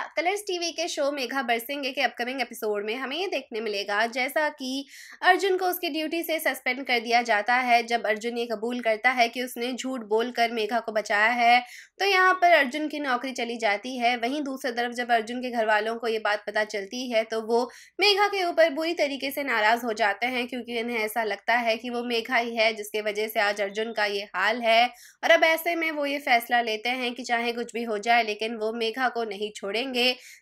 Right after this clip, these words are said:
जहाँ पर अपनी पूरी सिक्योरिटी के साथ मेघा के घर में ढाबा बोलती हुई नजर आ रही है अर्जुन की दादी, और यहाँ पर वो आ गई है अपनी छड़ी उठाकर, जहाँ पर वो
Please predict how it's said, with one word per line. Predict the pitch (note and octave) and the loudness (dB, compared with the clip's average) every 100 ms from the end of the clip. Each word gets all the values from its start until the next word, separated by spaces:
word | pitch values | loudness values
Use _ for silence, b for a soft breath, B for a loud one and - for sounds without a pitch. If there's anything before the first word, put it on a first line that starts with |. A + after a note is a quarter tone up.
| - | -2
जहाँ | F4+ F#4+ | 2 2
पर | F#4 F4+ | 4 2
अपनी | E4+ E4+ | 2 -4
पूरी | D#4 D4+ D#4+ | -4 -4 -4
सिक्योरिटी | D#4+ - C4 B3 C4+ C#4 | -6 -2 2 4 2 -6
के | C4+ C#4+ | -6 -6
साथ | C#4 A#3 G#3 B3 b b b - | 0 2 2 0 b b b -2
मेघा | D#4 D#4 E4 | 0 4 2
के | D#4+ | 2
घर | C#4 C#4+ | -2 -2
में | B3 B3 B3+ | -2 -4 -4
ढाबा | C4 A#3+ B3 | -2 2 2
बोलती | A3+ A3 A3 A#3+ | 2 -2 -2 -4
हुई | A#3+ B3 | -4 -2
नजर | A3+ A3 G#3+ | -2 0 0
आ | F#3+ | 0
रही | F#3+ A3 B3 | -2 -4 -4
है | A#3+ A#3 B3 C4 _ _ _ _ b b b | 4 6 6 0 _ _ _ _ b b b
अर्जुन | - B3+ C4+ D4+ | 4 4 4 -2
की | D4+ | -2
दादी, | B3 A3 A3 C4+ | 4 6 6 2
और | D4 B3+ A#3+ | 4 4 4
यहाँ | A3+ A#3+ C4+ | -2 0 0
पर | C4+ C4 C4 | 2 0 2
वो | A#3 | 2
आ | B3 E3 A#3 | 4 6 6
गई | A3+ A3 C4 | 4 -2 -2
है | B3 | 2
अपनी | A#3 - A#3+ | 2 2 -8
छड़ी | A#3+ A#3+ A3+ | -6 -4 -2
उठाकर, | A#3 A3 G#3 A3+ B3 | -2 -2 -2 0 -2
जहाँ | B3 A3+ A3 | 0 0 0
पर | A#3+ A#3 A#3 | 2 2 2
वो | A#3 A#3 | 2 2